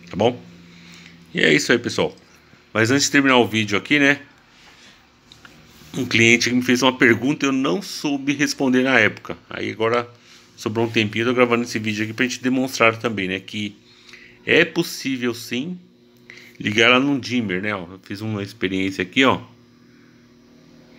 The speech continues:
Ela no caso já está ligada no dimmer aqui, tá? Ó, eu vou mexer aqui na rotação, aí você consegue, é, manipular o fluxo, tá vendo, ó?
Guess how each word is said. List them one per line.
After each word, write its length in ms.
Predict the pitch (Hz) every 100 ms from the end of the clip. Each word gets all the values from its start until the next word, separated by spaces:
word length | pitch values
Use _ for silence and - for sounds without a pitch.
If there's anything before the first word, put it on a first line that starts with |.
| - -
Ela 220 | - 101
no 100 | 101
caso 240 | 95 113 117
já 60 |
está 180 | 127 -
ligada 400 | 123 123 127 135
no 140 | 143 139
dimmer 420 | 113 131 131 131
aqui, 260 | 135 101
tá? 220 | 92 107 104
Ó, 140 | 85 - - - - -
eu 80 | 90
vou 100 | 107
mexer 300 | 117 110 107
aqui 140 | 104
na 100 | 101
rotação, 560 | 98 104 101 - 131 127
aí 60 |
você 100 | 120
consegue, 400 | 123 123 120 120 - - - - - - - _ -
é, 260 | - 98 98
manipular 600 | 113 127 127 127 113 120
o 60 |
fluxo, 600 | 127 - 135 131 - - -
tá 60 | -
vendo, 200 | 98 104
ó? 100 | 85